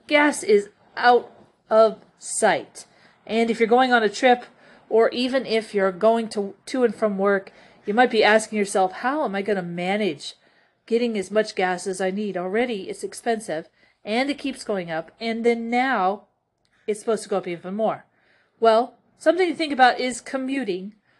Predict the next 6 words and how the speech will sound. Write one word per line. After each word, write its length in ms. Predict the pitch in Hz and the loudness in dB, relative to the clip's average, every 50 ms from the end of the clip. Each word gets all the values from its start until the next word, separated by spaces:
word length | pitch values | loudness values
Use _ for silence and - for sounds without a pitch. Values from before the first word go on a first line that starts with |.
| _ _ _ _ _ _ _ _ _ _ | _ _ _ _ _ _ _ _ _ _
whether 360 | 202 208 214 190 208 202 196 | 4 4 6 6 4 2 2
it 240 | - - 208 208 165 | 2 2 2 2 2
is 420 | 185 196 185 185 180 175 - - _ | 0 0 0 -2 -4 -6 -10 -14 _
with 200 | 208 220 233 233 | -8 -4 4 4
other 180 | 226 202 202 | 4 4 4
people, 520 | 190 - 214 226 220 302 339 370 370 370 | 0 -2 -6 -4 2 2 2 2 2 -4